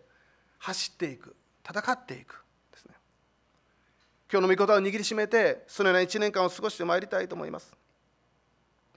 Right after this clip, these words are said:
昨年クリスマス会、本当にですね、えー、クリスマス、子供クリスマス会恵まれました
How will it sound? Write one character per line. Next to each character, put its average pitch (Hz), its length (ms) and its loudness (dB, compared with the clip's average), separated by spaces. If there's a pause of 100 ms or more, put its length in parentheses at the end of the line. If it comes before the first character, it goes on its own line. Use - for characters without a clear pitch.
(1160)
昨 185 240 2
年 180 140 2
ク 180 80 -6
リ 185 60 -4
ス 190 80 -6
マ 185 120 6
ス - 80 -6
会、 185 140 6
本 202 200 4
当 294 80 -4
に 262 80 0
で 180 160 -4 (240)
す - 120 -18
ね、 202 80 -2
え 170 280 -2 (400)
ー、 - 40 -14
ク 190 100 -10
リ 180 60 -8
ス 190 100 -12
マ 170 100 0
ス、 - 60 -10
子 196 100 -4
供 180 140 0
ク 190 80 -10
リ 190 80 -6
ス 185 40 -10
マ 196 100 -4
ス - 60 -10
会 196 80 2
恵 170 160 0
ま 208 140 0
れ 240 60 -2
ま 262 140 -2
し - 80 -10
た - 140 -4